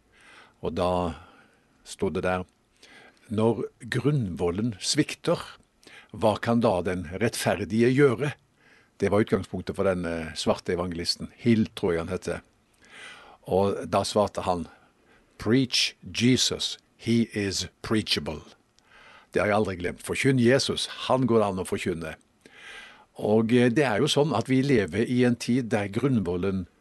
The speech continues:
svikter. Altså, den vestlige verden har forlatt det verdigrunnlaget som vi en gang hadde, og som gjorde Vesten til det Vesten ble. Og, eh, det var, eh,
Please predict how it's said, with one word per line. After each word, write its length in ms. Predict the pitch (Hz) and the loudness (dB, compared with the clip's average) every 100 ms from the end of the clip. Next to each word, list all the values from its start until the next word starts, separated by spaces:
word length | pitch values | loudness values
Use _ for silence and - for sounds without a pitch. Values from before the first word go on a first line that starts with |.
| - | -8
svikter. 500 | - 113 - - 80 - _ _ _ _ _ - - _ _ | -2 -2 -4 -10 -10 -12 _ _ _ _ _ -20 -20 _ _
Altså, 180 | 98 113 | -4 0
den 140 | 113 | 2
vestlige 480 | 117 123 - 104 101 92 | 2 0 -2 0 0 2
verden 580 | 95 95 85 131 101 - - | 0 2 2 2 0 -8 -4
har 220 | 95 90 90 | 0 0 -2
forlatt 420 | - 110 92 - | -2 0 0 -2
det 160 | 127 110 | -4 0
verdigrunnlaget 1160 | 113 104 113 85 - 92 85 85 80 80 131 - - - | 0 -2 -4 -4 -8 -10 -8 -4 -4 -4 -6 -8 -16 -18
som 340 | - - 95 - _ | -6 -2 -2 -4 _
vi 160 | 113 110 107 | -6 -2 -2
en 100 | 85 | -2
gang 180 | 82 92 - | -6 -8 -4
hadde, 340 | 120 85 - 151 _ - - | -4 -2 -6 -6 _ -20 -10
og 100 | 113 | -2
som 100 | 131 | 2
gjorde 280 | 135 107 160 | 4 4 2
Vesten 540 | 180 - - 85 - - _ | 0 -2 -2 -2 -4 -14 _
til 180 | - 101 | -4 -2
det 280 | 95 85 80 - _ _ _ - | -2 -2 -6 -12 _ _ _ -2
Vesten 460 | - - - 117 | -2 -2 -2 -2
ble. 240 | 117 160 - _ _ _ _ _ _ - - - - _ | 2 0 -2 _ _ _ _ _ _ -20 -20 -20 -20 _
Og, 320 | 107 101 101 110 | -2 0 2 2
eh, 400 | 104 101 98 101 | 2 2 0 -2
det 280 | 92 120 107 | 2 2 4
var, 320 | 101 98 95 | 2 2 0
eh, 260 | 104 101 | 0 0